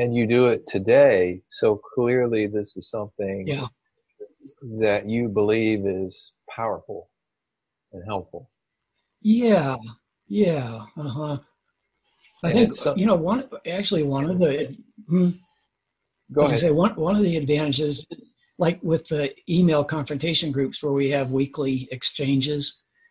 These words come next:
Speaker 2: I think that it, it, if nothing else, it helps a person keep focused or, you know, renewing focus on a fairly regular basis. You and I used to talk about with the tap meetings four times a year.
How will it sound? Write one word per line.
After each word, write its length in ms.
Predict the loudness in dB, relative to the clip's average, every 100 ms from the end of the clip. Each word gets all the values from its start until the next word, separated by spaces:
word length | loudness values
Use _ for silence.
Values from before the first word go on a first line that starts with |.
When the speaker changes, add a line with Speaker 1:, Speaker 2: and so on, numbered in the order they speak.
| _
Speaker 2:
I 60 | -8
think 240 | -2 -2 -2
that 240 | -6 -6 _
it, 160 | -8 -8 -12
it, 180 | -10 -10 _ -12
if 140 | -6
nothing 340 | -2 -2 -2 -2
else, 240 | 0 0
it 120 | -2
helps 360 | -6 -6 -4 -4
a 80 | -6 -8
person 420 | -4 -2 0 -2 -4
keep 400 | -4 -4 -6 -8 _ _ _ _ _ _
focused 680 | -2 0 0 0 -2 -2 -12 _ _
or, 460 | -8 -6 -4 -6 -8 _ _ _ -12
you 160 | -8
know, 120 | -6 -2
renewing 720 | 0 0 4 6 6 4 0
focus 520 | -2 -2 0 0 0
on 160 | 0 -4
a 60 |
fairly 340 | -6 -4 -2 0
regular 400 | 0 0 -2 -2
basis. 640 | 0 2 2 0 -2 -4 -10 -20 -4
You 140 | 4 6
and 100 | 6
I 80 |
used 240 | 4 2 0
to 80 | -2
talk 260 | -4 -4
about 300 | -4 -4 -4
with 140 | -8 -8
the 100 | -8
tap 320 | -4 -2 -2
meetings 360 | -2 0 0
four 240 | 0 -2 -4
times 380 | -4 -4 -2 -2
a 60 |
year. 420 | 0 2 0 -2